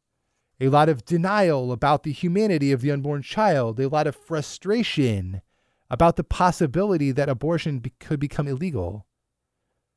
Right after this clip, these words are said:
And this makes perfect sense. If you've had an abortion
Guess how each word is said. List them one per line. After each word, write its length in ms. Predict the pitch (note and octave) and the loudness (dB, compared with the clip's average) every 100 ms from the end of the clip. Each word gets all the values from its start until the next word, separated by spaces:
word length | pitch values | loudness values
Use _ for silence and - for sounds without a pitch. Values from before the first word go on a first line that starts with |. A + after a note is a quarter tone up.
| _ _ _ - | _ _ _ -2
And 140 | G3 | 2
this 140 | C4+ B3 | 2 4
makes 240 | C4+ - | 0 0
perfect 400 | - A#3 B3 G3+ | 0 2 0 -2
sense. 600 | - C4 C4+ D3 - - _ _ _ _ _ _ | -2 -2 -2 -10 -14 -20 _ _ _ _ _ _
If 160 | - E3 | -4 0
you've 120 | B3 | 0
had 320 | C#3+ F3+ G3+ | 2 2 4
an 100 | A3+ | 4
abortion 760 | G3+ E3 G3 A#3+ - A#2+ C#3+ F3+ | 0 0 0 0 -2 -4 -4 -6